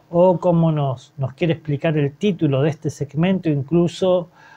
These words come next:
comunicación con seres, eh, de otras dimensiones que se comunicaban a través de él para acercar a la humanidad grandes inventos,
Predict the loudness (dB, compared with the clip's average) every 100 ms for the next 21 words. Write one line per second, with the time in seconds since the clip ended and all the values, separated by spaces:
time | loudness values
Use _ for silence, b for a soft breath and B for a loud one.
0 | B _ -2 0 2 0 0 -4 -4 0
1 | 2 2 0 -2 -2 0 2 2 2 0
2 | -4 -10 -2 0 0 -2 -2 2 2 2
3 | 0 0 0 0 -2 -4 -2 0 0 -2
4 | -6 -6 -6 -2 -2 0 -2 0 0 2
5 | 0 -2 -2 0 0 0 2 2 0 -4
6 | b b b _ -2 0 2 0 -4 -6
7 | -6 -4 -4 -2 -2 -2 0 0 2 0
8 | 0 0 0 -2 -2 -4 0 2 0 0
9 | -2 0 0 0 -2 -4 -4